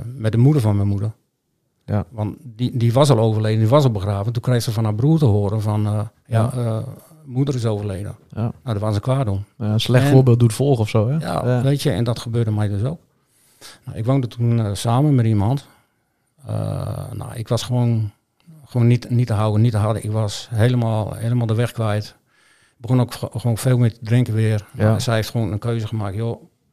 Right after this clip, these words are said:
Speaker 1: hier kan ik niet tegen." En toen
Speaker 2: Nee.
Speaker 1: heb ik gewoon, eh, heeft voor mij ook achteraf dankbaar. Op dat moment was het gewoon echt, eh,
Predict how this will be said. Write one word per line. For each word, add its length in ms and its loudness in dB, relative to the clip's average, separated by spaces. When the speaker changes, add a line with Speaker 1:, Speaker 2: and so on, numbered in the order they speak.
Speaker 1:
hier 180 -12
kan 160 0
ik 120 -2
niet 140 -4
tegen." 380 -4
En 100 -14
toen 100 0
Speaker 2:
Nee. 80 4
Speaker 1:
heb 120 0
ik 60 -8
gewoon, 260 0
eh, 140 -2
heeft 200 -8
voor 80 -6
mij 180 -4
ook 180 -4
achteraf 360 -2
dankbaar. 460 2
Op 80 -10
dat 140 -2
moment 300 2
was 120 -4
het 120 -10
gewoon 280 -4
echt, 260 -10
eh, 260 -4